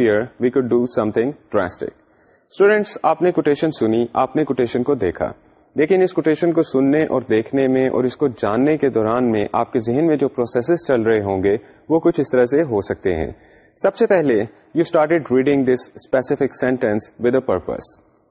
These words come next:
میں نے آپ کے لیے یہ سینٹینس پڑھا اور اس سینٹینس کو پڑھنے سے پہلے میں نے آپ کو بتایا کہ یہ ایک کوٹیشن ہے۔ جب میں یہ الفاظ بولتا ہوں تو آپ کا مائنڈ ایک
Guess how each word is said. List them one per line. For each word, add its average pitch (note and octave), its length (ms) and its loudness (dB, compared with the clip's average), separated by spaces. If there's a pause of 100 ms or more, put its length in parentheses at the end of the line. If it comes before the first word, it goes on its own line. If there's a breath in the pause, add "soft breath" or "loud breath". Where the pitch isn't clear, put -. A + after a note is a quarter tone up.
میں A#2 120 0
نے C#3+ 120 2
آپ C3+ 200 -4
کے C#3 80 2
لیے C3+ 180 2
یہ B2+ 120 2
سینٹینس A#2+ 500 -2
پڑھا G#2+ 340 0
اور A#2 140 0
اس B2 160 -2
سینٹینس B2+ 380 -2
کو C3 80 -2
پڑھنے A#2+ 320 0
سے C3 100 -2
پہلے A#2 260 0
میں A2+ 120 0
نے A2 80 0
آپ G#2+ 120 -2
کو A2+ 80 -2
بتایا G#2 320 2
کہ A2 100 -2
یہ A2 260 0
ایک A2 160 -2
کوٹیشن G2 480 -4
ہے۔ - 120 -10 (400 soft breath)
جب D3 160 0
میں F#3 100 4
یہ F3+ 200 4
الفاظ E3 320 0 (140)
بولتا B2 320 2
ہوں A2 240 -2 (320 soft breath)
تو C#3+ 60 2
آپ C#3+ 160 0
کا E3 80 0
مائنڈ B2+ 340 2
ایک C3 120 2